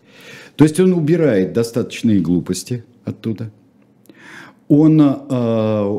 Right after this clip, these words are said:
упорядочивает вступление в брак, чтобы, с одной стороны, а, те, у кого рождается девочка,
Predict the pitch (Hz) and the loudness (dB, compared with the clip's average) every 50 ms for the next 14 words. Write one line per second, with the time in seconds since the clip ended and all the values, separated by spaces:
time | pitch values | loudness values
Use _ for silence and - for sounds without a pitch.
0 | - - - _ - 135 110 - 139 135 135 147 139 127 113 107 95 - - - | -8 -10 -16 _ -6 -6 -2 -2 -2 0 0 0 0 0 -2 -4 -6 -8 -8 -4
1 | 85 87 85 - - - - 107 - 117 123 120 107 95 85 76 67 65 - 71 | -2 -2 -2 -4 -6 -8 -8 -6 -4 -2 -2 0 0 -2 -2 -4 -6 -8 -8 -8
2 | 73 - - - _ _ _ _ _ _ _ _ _ _ - - 113 101 107 - | -10 -10 -14 -20 _ _ _ _ _ _ _ _ _ _ -2 0 0 0 0 0
3 | - 131 120 120 139 131 113 - - - 87 82 82 85 76 64 58 - - - | -2 -2 0 2 2 2 2 0 -4 -8 -6 -6 -4 -4 -4 -4 -6 -8 -12 -16
4 | _ _ _ - _ _ - 82 85 85 85 85 82 82 82 82 85 85 82 85 | _ _ _ -20 _ _ -6 -4 -2 -2 -2 -2 -4 -4 -4 -4 -4 -4 -4 -6
5 | - - - 98 - - - 131 123 110 92 98 - 113 113 107 113 110 101 90 | -6 -8 -14 -14 -8 -2 -2 0 0 0 -2 -4 -6 -6 -6 -4 -2 -2 -2 -2
6 | 85 78 - - - - 85 92 95 92 - 110 101 90 82 80 - - 80 80 | -2 -4 -8 -12 -10 -6 -4 -4 -4 -2 -4 -4 -2 -2 -4 -6 -6 -8 -4 -2
7 | 113 151 175 160 151 - - - - - | 0 0 0 -2 -4 -8 -10 -12 -14 -14